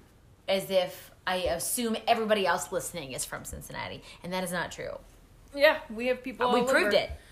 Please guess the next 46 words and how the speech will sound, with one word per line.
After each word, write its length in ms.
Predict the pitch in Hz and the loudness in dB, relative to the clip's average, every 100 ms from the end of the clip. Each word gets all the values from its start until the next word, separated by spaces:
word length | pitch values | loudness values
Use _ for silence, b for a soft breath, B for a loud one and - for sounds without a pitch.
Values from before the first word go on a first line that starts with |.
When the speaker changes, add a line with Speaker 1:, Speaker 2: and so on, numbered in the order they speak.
| B - | B -10
Speaker 1:
which 160 | 202 | -8
is 140 | 160 - | -8 0
Speaker 2:
All 180 | 208 214 | 2 4
over. 120 | 208 | 4
Speaker 1:
crazy. 480 | 240 254 214 - - - - | 2 0 -2 -10 -16 -20 -14
That's 160 | - - | -12 -6
Speaker 2:
Um, 120 | 196 | -4
Speaker 1:
crazy. 300 | 185 180 - - - | -4 -6 -12 -18 -8
Speaker 2:
but 220 | 233 254 | -4 -2
hey, 320 | 247 339 220 214 | 2 2 2 0
say 260 | - 285 | -2 0
hi. 220 | 302 330 | 4 6
Speaker 1:
I 40 | 214 | 6
am 160 | 240 240 | 4 4
gonna 180 | 254 | 4
post 320 | 214 214 196 202 | 6 6 6 4
a 80 | |
list. 320 | 175 131 - - | 2 0 0 2
That's 200 | 247 185 | 2 0
what 80 | |
I'm 60 | 170 | -6
gonna 140 | 156 151 | -8 -8
post 320 | 160 - - | -8 -8 -10
today. 140 | - | -8
Speaker 2:
Oh, 60 | 240 | -8
yeah. 140 | 247 147 - | -8 -10 -8
Speaker 1:
I'm 80 | 185 | -6
gonna 100 | 180 | -2
post 260 | 208 214 262 | 0 2 4
a 60 | |
list 300 | 247 247 240 | 6 4 4
of 100 | 185 | 0
all 320 | - 165 165 175 | 2 4 6 4
the 220 | 175 - - - | -2 -8 -10 -6
places 400 | 202 165 170 165 | -2 -2 -2 -2
everybody 500 | 165 160 160 156 151 | -2 -2 -4 -6 -6
is 160 | 151 110 | -10 -10
listening 460 | - - 95 151 - - - | -12 -12 -12 -14 -20 -20 -16
in. 320 | 143 90 - - _ - - - | -14 -14 -16 -20 _ -20 -20 -8
Speaker 2:
But 160 | 240 240 | -6 -4
Speaker 1:
we 120 | 190 | 0
are 80 | 185 | 2
glad 300 | 202 240 233 | 6 6 6
you 120 | 254 | 4
are 100 | 233 | 4
here. 400 | 214 190 180 180 | 2 2 2 0